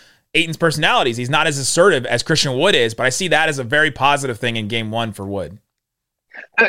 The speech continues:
Speaker 2: I, I think that's a great observation. It, it feels like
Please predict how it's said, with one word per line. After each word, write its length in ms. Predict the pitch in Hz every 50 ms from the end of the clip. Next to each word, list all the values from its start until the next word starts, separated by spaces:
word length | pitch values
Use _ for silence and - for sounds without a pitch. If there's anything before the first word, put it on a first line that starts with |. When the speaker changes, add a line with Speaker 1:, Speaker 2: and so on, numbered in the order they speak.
| 190 202
Speaker 2:
I, 300 | 208 214 226 254 226 226 233
I 100 | 220 233
think 180 | 233 311 311 302
that's 180 | 302 262 -
a 60 | 233 208
great 260 | 170 190 196 214 254
observation. 920 | 254 233 226 - - 220 175 170 170 175 202 - - 254 233 233 233 214
It, 220 | - 202 196 -
it 220 | 202 196 185 160 _ -
feels 420 | 247 247 247 254 269 277 254 - -
like 280 | 220 202 190 180 175